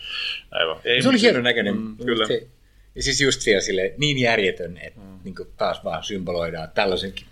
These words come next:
Speaker 2: me, tällaisenkin me voitiin tehdä.
Speaker 1: Kyllä, kyllä. Hei, jos tullaan vähän niin kuin takaisin tähän maan pinnalle, ähm, tietysti voitaisiin puhua tuosta Toyota Suprasta,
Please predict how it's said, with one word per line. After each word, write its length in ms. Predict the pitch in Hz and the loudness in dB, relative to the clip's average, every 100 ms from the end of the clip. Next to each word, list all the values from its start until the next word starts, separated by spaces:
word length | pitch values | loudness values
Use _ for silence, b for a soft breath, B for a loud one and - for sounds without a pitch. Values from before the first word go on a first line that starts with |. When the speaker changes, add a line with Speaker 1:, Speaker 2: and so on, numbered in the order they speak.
| - | -14
Speaker 2:
me, 140 | 113 - - - - - - - - - | -14 -14 -20 -20 -20 -20 -20 -20 -20 -6
tällaisenkin 520 | 143 139 120 127 139 | -2 2 2 0 -2
me 80 | 127 | 4
voitiin 320 | 113 101 87 | 4 4 -2
tehdä. 260 | 82 - - - - | -4 -6 -14 -20 -20
Speaker 1:
Kyllä, 120 | - - | -14 -10
kyllä. 200 | 90 87 - B B B - | -8 -10 -18 B B B 0
Hei, 300 | 202 107 - | 2 2 -4
jos 200 | 151 143 | -8 -4
tullaan 300 | 175 151 135 | 0 0 0
vähän 200 | 165 170 | -2 0
niin 100 | 131 | -2
kuin 120 | 113 | 0
takaisin 480 | 123 117 104 107 98 | 0 0 0 -2 -4
tähän 220 | 101 98 | -8 -6
maan 320 | 107 123 117 | 0 2 2
pinnalle, 500 | 110 104 98 95 92 | 0 -6 -4 0 0
ähm, 680 | 95 - - 113 101 98 98 | -2 -6 -10 -4 -2 -4 -2
tietysti 280 | 95 110 104 | 0 0 0
voitaisiin 320 | 107 98 95 | 2 2 0
puhua 200 | - 101 | -2 -2
tuosta 260 | 98 - - | -4 -8 2
Toyota 260 | 117 104 117 | 4 6 2
Suprasta, 640 | 135 131 - 110 - - | 0 -2 2 2 2 2